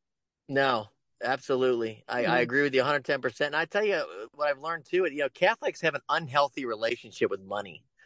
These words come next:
Speaker 1: Like, making money is a bad thing. The reason it's been sustainable, and we've had a lot of copycats try and come along the way, and they've actually, I, I, I do everything I can to keep 'em out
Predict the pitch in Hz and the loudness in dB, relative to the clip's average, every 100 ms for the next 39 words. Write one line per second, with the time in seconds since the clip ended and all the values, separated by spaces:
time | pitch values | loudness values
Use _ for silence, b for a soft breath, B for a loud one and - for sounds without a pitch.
0 | b 120 123 147 156 147 127 135 127 113 | b 2 4 2 2 4 4 4 4 2
1 | 107 90 104 101 - 110 101 95 b b | 2 4 4 2 2 2 2 -6 b b
2 | b b _ 131 151 170 220 208 185 165 | b b _ 2 6 6 4 4 2 2
3 | - 156 127 127 - 170 190 139 131 127 | 0 0 0 -4 0 0 0 2 2 0
4 | 156 240 185 131 123 127 123 - - 120 | -2 0 0 0 0 0 -2 -6 -2 -2
5 | 120 104 113 98 - - 120 110 - 113 | -4 -8 -6 -6 -8 -4 -2 -2 0 2
6 | 113 113 110 104 110 117 135 139 180 - | 4 2 2 0 0 2 2 2 2 2
7 | 160 127 _ - 117 104 - 113 117 139 | 0 0 _ -4 -4 -6 -8 -6 -2 0
8 | 131 127 110 131 120 - 127 110 98 107 | 0 0 -2 -6 -8 -8 -6 -4 0 4
9 | 110 | 4